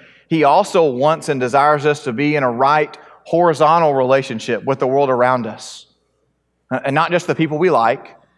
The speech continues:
a-, and not just the people who are like us, but with everybody in the world. And that, that's not easy to do. Uh,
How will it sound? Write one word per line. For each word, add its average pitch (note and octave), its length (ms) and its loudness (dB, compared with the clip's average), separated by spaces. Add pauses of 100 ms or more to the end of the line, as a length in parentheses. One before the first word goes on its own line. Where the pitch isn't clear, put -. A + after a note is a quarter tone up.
(120)
a-, B2 160 -4
and B2+ 80 -2
not C#3 180 0
just D#3 160 -6
the D#3 80 -4
people D#3+ 300 -4
who D3+ 140 -2
are C#3 100 2
like C3 300 0
us, C3+ 240 2
but B2 160 -10
with A#2+ 280 -6
everybody C#3 600 -2
in C3 100 -6
the A#2+ 60 -6
world. A2+ 420 -8 (800)
And A#2+ 180 -2
that, F#3 200 -4
that's F3+ 200 -2
not G3+ 100 2
easy F3 240 -2
to D3 100 -4
do. D#3+ 420 -2 (380)
Uh, G#2 200 -18